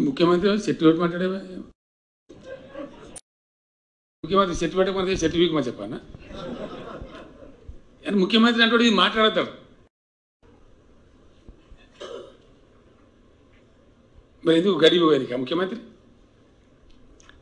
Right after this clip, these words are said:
ఈ బేసిక్ పనులు, ఈ ప్రజల పనులు ఇంతకుముందు ఉన్న వాళ్ళు పట్టించుకోలేదు కాబట్టి, చెట్టు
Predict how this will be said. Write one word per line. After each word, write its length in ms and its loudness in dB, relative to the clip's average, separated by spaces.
ఈ 100 2
బేసిక్ 460 10
పనులు, 260 4
ఈ 20 0
ప్రజల 240 4
పనులు 240 2
ఇంతకుముందు 400 -2
ఉన్న 120 0
వాళ్ళు 120 -4
పట్టించుకోలేదు 560 0
కాబట్టి, 300 -16
చెట్టు 260 -2